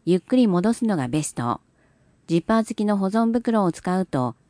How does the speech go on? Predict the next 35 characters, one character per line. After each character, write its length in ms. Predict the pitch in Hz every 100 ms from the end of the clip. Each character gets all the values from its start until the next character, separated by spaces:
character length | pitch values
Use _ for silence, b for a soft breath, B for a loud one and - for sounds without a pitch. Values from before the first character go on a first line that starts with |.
| _
場 100 | -
所 160 | 151 202
も 120 | 202
取 140 | 185 180
ら 120 | 175
ず、 260 | 135 123 - _ _
香 240 | - 170 202
り 80 | 196
も 160 | 196
飛 120 | - 147
び 140 | 151
ま 80 | 147
せ 220 | - 135
ん。 120 | 117 - _ _ _ _ _ _ _ _ _ _ _ 175
前 160 | 202
日 260 | 220 226 220
に 140 | 214
準 140 | 208 247
備 160 | 226
し 80 | 202
て 120 | -
お 80 | 208
く 100 | 214
と 300 | - 135 123 - _
調 220 | - 247
理 100 | 226
が 120 | 160
楽 200 | 139 147
に 140 | 220 180
な 100 | 143
り 120 | 123
ま 180 | 120 139
す。 220 | - _ _ _ _ _ _ _ _ _ _ _ _ _ -
丸 180 | 165 185
一、 380 | 175 - 156